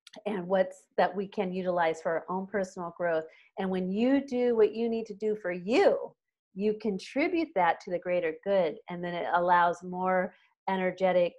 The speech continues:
frequency availability, resourced energy for other people to also do it. And then the more that we add to that collective good, the more that it's possible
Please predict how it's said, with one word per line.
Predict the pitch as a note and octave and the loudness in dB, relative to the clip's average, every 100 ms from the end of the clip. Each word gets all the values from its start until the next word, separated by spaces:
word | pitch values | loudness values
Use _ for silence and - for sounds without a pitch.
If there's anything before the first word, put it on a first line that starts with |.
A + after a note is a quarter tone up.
| - | -8
frequency | G3+ G3 F#3 F3+ F#3+ F3+ | -8 -6 -8 -8 -4 -2
availability, | F3 F3 E3+ E3 F3 F3 F3 E3+ | 2 2 0 0 0 0 -2 -4
resourced | E3+ F3 - F3+ E3+ - - | -6 -6 -2 -2 -2 -6 -12
energy | F3 F3 E3+ E3 | -10 -10 -10 -8
for | - - | -6 2
other | A3+ D4+ G4 G4 | 4 4 2 -2
people | A#3+ - F3 D#3+ D#3 _ _ - | -4 -4 -4 -4 -4 _ _ -4
to | A3 G#3+ F3+ | -2 0 0
also | A3+ C4+ C4 G#3+ | -2 0 0 0
do | F#3+ F3 | 0 -2
it. | D#3+ - | -2 -4
And | F3+ | -8
then | F3+ F3+ - | -8 -8 -6
the | F#3+ | -4
more | F#3 F#3 F#3+ G#3 | -4 -2 0 2
that | G3+ F#3 | 2 0
we | F#3 F3+ E3+ | -2 -2 2
add | F3+ F#3 | 2 2
to | - | -4
that | F3+ D#3 - | -2 -2 -4
collective | F3+ E3 E3+ - F3+ F3 _ F3+ | -10 -4 -4 -4 -10 -12 _ 2
good, | F#3 F3+ - - _ _ _ - | 4 4 2 -8 _ _ _ -8
the | F#3+ | -6
more | F#3 F#3 F#3 F#3 | -2 0 2 2
that | F3+ E3+ | 0 -2
it's | F3 F3 - | -4 -8 -4
possible | F#3 F3+ - F#3 E3 | -2 -2 -4 -6 -6